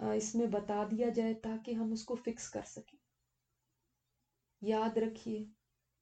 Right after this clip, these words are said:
आखिरत में कामयाबी उसी को मिलेगी जो रहता तो इस दुनिया में है, मगर जीता आखिरत में है। उसकी सोचों में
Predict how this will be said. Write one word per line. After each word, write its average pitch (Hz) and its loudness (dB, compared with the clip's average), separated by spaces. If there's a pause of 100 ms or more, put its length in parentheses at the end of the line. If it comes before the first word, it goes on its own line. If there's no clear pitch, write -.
(100)
आखिरत 233 2
में 240 2
कामयाबी 208 2
उसी - -4
को 247 0
मिलेगी 214 0 (2250)
जो 277 4 (2750)
रहता 220 8
तो 285 6
इस 240 0
दुनिया 226 4
में 202 -4
है, 208 -10 (840)
मगर 214 2
जीता 208 0
आखिरत 196 -2 (100)
में 208 -6
है। 214 -8 (680)
उसकी 254 0
सोचों 277 4
में 240 2